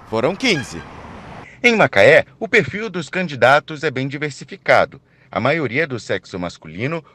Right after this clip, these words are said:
com sessenta e oito vírgula um por cento, e feminino, com trinta e um vírgula nove por cento. Dentre eles, a maior parcela é casada, com cinquenta e sete por cento, solteiros somam trinta e um vírgula cinco por cento, divorciados oito vírgula cinco por cento,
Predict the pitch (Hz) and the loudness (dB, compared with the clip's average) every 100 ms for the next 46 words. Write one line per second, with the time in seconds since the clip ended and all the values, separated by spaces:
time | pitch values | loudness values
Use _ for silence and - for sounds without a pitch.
0 | _ 190 180 175 143 190 185 135 147 180 | _ -4 -4 -8 -8 -10 -8 -8 -8 -8
1 | 131 123 113 101 87 76 - 113 127 143 | -10 -10 -6 -4 -6 -12 -10 -4 -2 -2
2 | 135 - - 214 185 196 185 156 156 139 | -6 -8 -10 -6 -4 -2 -2 -2 -4 -4
3 | 151 143 151 147 139 131 127 127 139 131 | -6 -6 -6 -4 -2 -2 -4 0 2 4
4 | 117 110 127 117 123 113 101 82 - - | 0 0 -10 -8 -2 -2 -2 -10 -16 -20
5 | - - - 233 180 110 113 151 95 92 | -20 -20 -2 0 0 -2 2 2 2 0
6 | 143 175 135 135 131 104 - 131 143 135 | 0 2 6 4 4 0 0 2 4 4
7 | - 139 98 87 85 113 123 185 180 180 | 0 -4 2 4 4 0 -2 -6 -6 -8
8 | 160 196 214 185 - 151 135 170 175 - | -8 -10 -8 -12 -4 -6 -6 -12 -12 -6
9 | 95 71 80 - _ _ _ - 87 - | -6 -6 -16 -20 _ _ _ -8 -8 -4
10 | 120 156 98 80 - 143 143 131 113 156 | -2 -2 -2 -6 -6 0 2 2 -4 -10
11 | 175 123 120 127 135 143 135 - 117 - | -6 -4 -4 -2 -2 -2 -4 -8 -10 -10
12 | 143 - 123 113 95 - - - - 226 | -12 -4 0 0 -4 -14 -16 -20 -10 -6
13 | 190 170 - 143 113 82 85 113 175 202 | -2 -2 2 6 6 4 -6 -4 -4 -6
14 | 147 107 98 139 143 - 180 190 - 92 | -10 -10 -4 -4 -4 -10 -12 -12 -16 -16
15 | - 110 123 143 | -4 -4 -4 -8